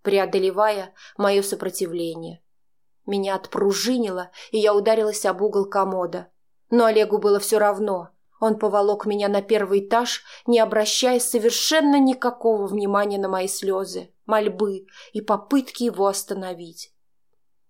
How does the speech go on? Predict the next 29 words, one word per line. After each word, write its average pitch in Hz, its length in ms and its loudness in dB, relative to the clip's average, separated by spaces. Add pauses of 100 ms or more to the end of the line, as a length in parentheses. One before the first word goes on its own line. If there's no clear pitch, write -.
Он 190 160 0
шёл 196 320 -2
напролом, 190 720 -4 (500)
отчего 214 400 0
я 202 160 2
билась 233 480 0
обо 196 200 0
все - 280 -2
попадающиеся 214 1000 0
углы 196 260 -2
мебели, 180 640 -6 (500)
но, 202 140 -2
оглушённая 202 800 -2
отчаянием, 214 720 -4 (380)
не 285 160 2
чувствовала 196 640 0
боли, 180 580 -4 (320)
пока 208 320 0
мы 202 120 -4
не 196 100 -2
дошли 196 400 -4
до 202 160 -2
лестницы. 185 800 -6 (880)
Олег 190 380 -2
в 202 40 -6
очередной 202 520 -2
раз 233 280 0
дёрнул 196 540 0
меня, 180 420 -12